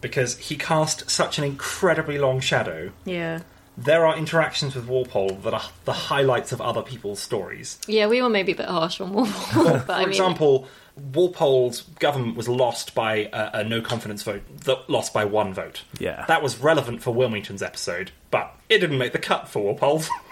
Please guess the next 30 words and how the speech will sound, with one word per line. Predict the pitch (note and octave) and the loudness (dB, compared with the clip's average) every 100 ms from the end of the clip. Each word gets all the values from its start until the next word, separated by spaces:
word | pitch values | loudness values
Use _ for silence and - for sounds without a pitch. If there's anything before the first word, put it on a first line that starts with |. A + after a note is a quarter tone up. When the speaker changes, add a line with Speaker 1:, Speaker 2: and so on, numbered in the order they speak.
| - - | -20 -10
Speaker 3:
Yeah, | C#3 D3+ D#3+ D#3 | -4 0 2 2
you're | C#3+ C3 | 0 -2
right. | D3+ E3+ B2+ B2 | -2 -2 -2 0
Speaker 1:
And | E3 D#3 C#3+ C#3+ | -2 -4 -4 4
we're | G3 | 4
going | G#3+ F#3+ | 4 2
to | D#3+ | 0
be | |
talking | D3+ E3+ D#3 C3 | -2 -2 0 -2
about | A2+ | -2
him | A2 | -4
for | A#2 | -2
so | - D3 | 2 2
many | C3 B2+ | 2 0
more | A2+ G#2 | 0 -2
episodes. | - - G2 G2+ - | -4 -8 -8 -12 -14
We | A2 B2 D#3 | -6 -2 0
made | D3+ C#3+ C#3 C3+ | 2 2 0 0
the | |
right | B2 A#2 - | 2 2 0
choice | - A2+ G2+ | 0 0 0
with | G2 | -4
Walpole | G#2 F#2+ F2+ F#2+ | -6 -6 -6 -6
to | G2 | -6
give | G2 G2 G2+ | -4 -2 -2
Speaker 3:
Yeah. | |
Speaker 1:
him | F#2 F#2 - | -4 -6 -4
a | |
right | G2 F2 - | -2 -2 -4
on. | F2 | -8